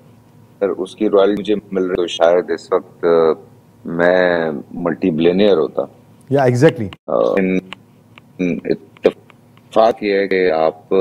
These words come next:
Speaker 1: कुछ कर ही नहीं सकते, अ, पाकिस्तान में। और, अ, वो है कि बस आपने एक दफा भेज दिया, भेज दिया right, आप उसके बाद आप, अ,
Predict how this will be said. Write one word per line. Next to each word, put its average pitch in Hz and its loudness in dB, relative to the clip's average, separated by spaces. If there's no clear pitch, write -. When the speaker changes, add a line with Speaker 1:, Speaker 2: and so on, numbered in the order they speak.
Speaker 1:
कुछ 90 -8
कर 80 0
ही 80 -2
नहीं 113 -2
सकते, 110 -4
अ, - -2
पाकिस्तान 87 -4
में। 85 -8
और, 82 2
अ, 78 2
वो 82 -2
है 78 4
कि 123 -4
बस 107 -2
आपने 110 0
एक 107 -6
दफा 123 2
भेज 101 -2
दिया, 131 4
भेज 104 -6
दिया 135 2
right, 123 -2
आप 92 -2
उसके - -6
बाद 101 2
आप, 95 4
अ, - -18